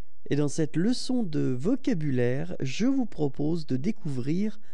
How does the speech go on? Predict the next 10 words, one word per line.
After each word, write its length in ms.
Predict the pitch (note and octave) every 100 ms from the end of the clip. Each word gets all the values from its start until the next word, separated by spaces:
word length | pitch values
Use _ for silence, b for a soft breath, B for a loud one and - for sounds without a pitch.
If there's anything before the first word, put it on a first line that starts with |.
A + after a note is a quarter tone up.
| b -
de 260 | C#3 G3+
nouveaux 320 | A#3+ A3 D#3+ B2+
mots. 280 | D2 - - - - - - - -
Vous 120 | C#3
êtes 140 | C#3+
prêts ? 380 | - D3 D#3+ - - - - - - - -
C'est 260 | - A3
parti. 580 | A3 E3 - - - - - - - - - - - - - - - - - - - - - - -
Exploitation 840 | G#3+ G#3 - A#3 A3 G3 - G3 G3+
agricole. 720 | G3 E3+ E3 D#3 - - -